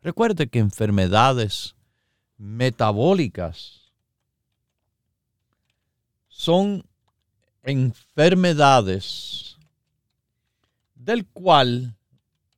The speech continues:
bueno, son numerosas y del cual, eh, hay muchas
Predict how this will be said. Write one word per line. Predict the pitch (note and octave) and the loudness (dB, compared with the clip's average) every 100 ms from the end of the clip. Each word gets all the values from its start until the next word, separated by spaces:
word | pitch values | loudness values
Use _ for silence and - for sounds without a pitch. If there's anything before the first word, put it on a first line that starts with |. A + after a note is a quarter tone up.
| _ _ _ _ _ _ _ _ | _ _ _ _ _ _ _ _
bueno, | E3+ A#3+ A#3 F#2+ F2 - _ _ _ _ _ _ _ _ _ _ _ _ _ _ _ | 0 4 4 2 -2 -14 _ _ _ _ _ _ _ _ _ _ _ _ _ _ _
son | - A#2 D#3 | 0 4 8
numerosas | G3 E3+ F#2+ D#3 A3 - G#2 - - - _ _ | 8 8 8 8 6 2 0 -4 -8 -10 _ _
y | - C3 | -2 2
del | A#2+ A2+ | 2 2
cual, | B2+ B2+ C3 C3 - _ _ _ | 4 6 6 0 -8 _ _ _
eh, | A2+ A2+ A2 G2 F#2 - _ _ _ _ _ _ _ _ _ | 0 2 2 0 -4 -14 _ _ _ _ _ _ _ _ _
hay | - A3 | -2 0
muchas | G#3+ A#3 - E2 - - | 0 0 -4 -10 -12 -14